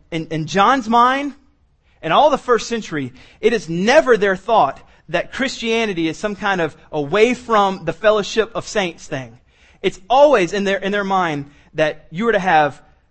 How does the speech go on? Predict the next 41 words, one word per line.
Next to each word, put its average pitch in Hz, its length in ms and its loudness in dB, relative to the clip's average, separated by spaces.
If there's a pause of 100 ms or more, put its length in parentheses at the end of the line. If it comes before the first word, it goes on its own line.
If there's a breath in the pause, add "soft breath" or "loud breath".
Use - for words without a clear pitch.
(160)
the 143 80 -12
church - 600 0 (420)
and 254 260 2
Jesus 226 540 -6 (160)
together. 160 540 0 (260 soft breath)
If 151 160 -10
you 233 140 -2
want 302 160 2
to 277 40 0
grow 196 480 2 (360 soft breath)
as 226 240 2
a 254 60 -8
Christian, 151 460 -6
if 139 160 -12
you 226 140 -4
want 277 220 -4
to 240 80 -8
be 196 160 -6
more 226 440 0
and 254 100 -2
more 240 200 0
like 220 240 -2
Jesus, 180 480 -10
if - 140 -12
you're 262 140 -6
a 254 40 -12
Christian 196 380 -6
and 185 120 -6
you 214 80 -4
know 226 220 -2
that 175 160 -4
God 208 240 -2
wants 214 240 -8
you 196 60 -14
to 175 40 -10
be 180 120 -10
more 196 340 0
and 247 100 -4
more 233 140 0
like 202 220 -2
him, 156 280 -6